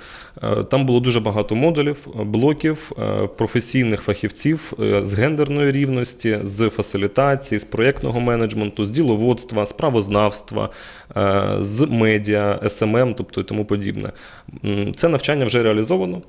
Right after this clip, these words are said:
Всі учасники до єдиного отримали свої сертифікати, свідоцтва, отримали корисні знання. Ми отримали дуже такий сильний фідбек про те, що дійсно, ну, всім сподобалось, е, знання ми закріпили, там були і практичні блоки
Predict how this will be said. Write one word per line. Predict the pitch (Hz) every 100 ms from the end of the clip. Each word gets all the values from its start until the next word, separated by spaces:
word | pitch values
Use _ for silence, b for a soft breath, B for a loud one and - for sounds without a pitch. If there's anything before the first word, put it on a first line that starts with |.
| -
Всі | - 147
учасники | 117 110 120 - 104 -
до | 107 113
єдиного | 110 107 98 101
отримали | 98 123 113 101
свої | 98 110 104
сертифікати, | - - - - 135 -
свідоцтва, | - 113 127 185 - 120
отримали | 110 127 110
корисні | 104 120 117 107 104 98
знання. | 101 104 147 185 B B B -
Ми | 113
отримали | 113 123 117 107
дуже | 107 123 104
такий | 104 104
сильний | - 123 107 98
фідбек | 104 104 110 131 -
про | 113
те, | 101
що | - - 101 101
дійсно, | 101 117 - 104
ну, | 101 101 87 - - -
всім | - 135 117
сподобалось, | - 104 120 156 143 107 - 104
е, | 98
знання | 107 117 117
ми | 104
закріпили, | 101 98 107 156 175
там | - 113
були | 107 107
і |
практичні | 104 - - 233 -
блоки | 190 202 190 196